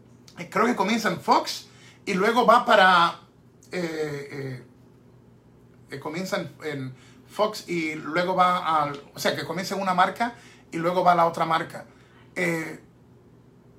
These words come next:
yo no he estado completamente contento con la manera que ha hecho W W E este tipo de loterías, eh, pero lo del campeonato esta noche, de seguro,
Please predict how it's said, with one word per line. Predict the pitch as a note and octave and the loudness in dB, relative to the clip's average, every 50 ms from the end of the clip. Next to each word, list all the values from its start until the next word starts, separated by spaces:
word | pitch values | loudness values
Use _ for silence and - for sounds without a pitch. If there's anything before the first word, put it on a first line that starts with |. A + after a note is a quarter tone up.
| _ - - - - - | _ -20 -20 -20 -16 -6
yo | E3 G#3+ | -2 2
no | C4 D4+ | 2 2
he | C#4+ | 4
estado | - C4 C4 A#3+ A#3 | 4 4 2 4 2
completamente | G#3 F#3 F3 G3+ G#3 G#3 G3+ G3+ G3+ G3+ G3+ G3 F3+ | 0 -4 -2 -4 -2 -2 -2 -4 -4 -6 -6 -8 -8
contento | - D#3+ D3 C3 F#3 F#3 F#3+ F3+ F#3+ - | -8 -10 -8 -6 -6 -6 -6 -8 -8 -8
con | - E3 | -6 -6
la | D3+ D3 | -6 -6
manera | C#3+ D3 E3 E3+ E3 | -6 -6 -6 -8 -8
que | - D#3 | -6 -6
ha | D3+ | -8
hecho | D#3 D3+ E3 E3 | -8 -8 -8 -8
W | D3 D3 D#3+ D#3 D3+ | -6 -6 -6 -6 -6
W | D3 D3 D3+ | -8 -8 -8
E | D3+ | -10
este | D3 D3+ | -10 -12
tipo | C3+ - D3+ C3+ C3+ C#3+ C#3+ | -10 -10 -10 -10 -8 -8 -8
de | C#3 C3 B2 B2 - - - - - - _ | -8 -8 -10 -12 -16 -20 -20 -20 -20 -18 _
loterías, | C#3 D3 D#3 - D3+ C#3+ D3 D3 D#3 D#3 D#3 D3+ C3+ - - - - - - _ _ - - _ | -10 -10 -8 -8 -8 -6 -6 -4 -4 -6 -6 -8 -8 -10 -12 -12 -14 -18 -20 _ _ -20 -20 _
eh, | - C#3+ C#3+ C#3 C3+ C3 B2+ C3 - - - - - - - - _ _ - - | -16 -12 -10 -10 -10 -10 -12 -12 -14 -18 -20 -20 -20 -20 -20 -20 _ _ -8 -2
pero | F#3 E3+ E3 E3 D#3 D#3 D#3 D#3 - - | -2 0 0 0 0 -2 -4 -6 -10 -12
lo | D3+ D#3+ E3 E3+ | -8 -2 -2 0
del | E3+ D#3+ - | 0 0 -2
campeonato | - E3+ - C#3+ - D#3+ F#3 A3+ - C#4+ | -2 -4 -4 -2 -2 0 0 0 2 0
esta | B3+ - G#3+ | 0 0 0
noche, | G3 G3+ A3+ G#3+ - C#4+ F4+ - - - - _ _ _ - - _ _ _ | 0 0 -2 -2 -4 -6 -6 -8 -14 -20 -20 _ _ _ -20 -20 _ _ _
de | - - F#3+ F3+ | -6 -4 -4 -4
seguro, | - - - E3+ D#3+ F#3 B3+ C#4 G#3 F3 D#3 D3 D3+ D3+ - | -4 -4 -4 -4 2 4 4 4 4 4 2 -2 -4 -8 -12